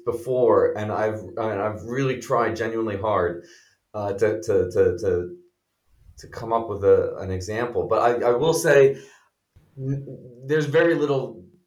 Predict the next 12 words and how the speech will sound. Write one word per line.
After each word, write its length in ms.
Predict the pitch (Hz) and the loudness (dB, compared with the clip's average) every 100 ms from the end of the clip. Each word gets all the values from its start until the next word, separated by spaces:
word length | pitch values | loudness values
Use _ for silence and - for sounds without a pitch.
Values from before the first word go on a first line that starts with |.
| 107 | -10
good 280 | 120 127 104 | 0 2 2
that 100 | 104 | 0
I 100 | 104 | 0
see 240 | - 113 | 0 -4
coming 200 | 113 107 | -4 -2
out 100 | 104 | -2
of 80 | 98 | -2
the 60 | 95 | 0
Biden 300 | 104 98 101 | 0 0 -4
economic, 600 | 101 95 95 95 95 - | -8 -4 -4 -4 -8 -6
uh, 280 | 92 90 90 | -4 -2 -4
agenda. 640 | 85 101 95 80 73 - | -6 -6 -4 -4 -4 -8